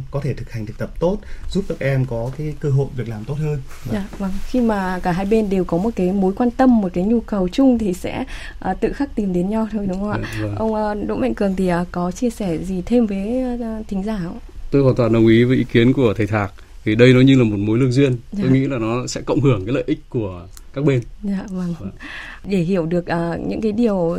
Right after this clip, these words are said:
Speaker 2: rất là hữu ích khi mà kết nối nhà trường với doanh nghiệp thì, à, cũng là một cái điều đáng quý. Nhưng mà nhiều ý kiến cho rằng là để làm được cái điều này, kết nối chặt chẽ hơn với, à, nhà trường ấy, thì là ở các doanh nghiệp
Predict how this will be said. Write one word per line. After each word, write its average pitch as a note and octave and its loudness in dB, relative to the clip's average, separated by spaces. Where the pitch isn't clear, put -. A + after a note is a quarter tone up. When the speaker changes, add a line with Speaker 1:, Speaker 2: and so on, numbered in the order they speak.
Speaker 2:
rất B3+ -2
là F#3+ -2
hữu G#3+ -4
ích D4 2
khi C4+ 0
mà F#3+ -2
kết D4 0
nối G#3 0
nhà A3+ -2
trường G3 -4
với F3 -2
doanh G#3+ -6
nghiệp F#3+ -4
thì, F3+ -4
à, E3 -6
cũng - -8
là A3 -4
một F3 -4
cái E3+ -8
điều G3+ -6
đáng F3 -4
quý. F#3+ -2
Nhưng A3+ -4
mà F#3+ -4
nhiều F#3+ -2
ý G3 -2
kiến F#3+ -2
cho A#3 -4
rằng F#3+ -4
là F3 0
để G#3+ 6
làm F#3 4
được F#3+ 0
cái G3 -2
điều A#3 2
này, F3+ 0
kết D#4 4
nối G#3 2
chặt A3+ -4
chẽ - -4
hơn C4+ 2
với, G3 0
à, C4+ -2
nhà A#3+ -2
trường G#3 -2
ấy, A3+ -6
thì G#3+ -4
là E3+ -4
ở F#3+ -8
các C#4 -6
doanh B3 0
nghiệp G#3 0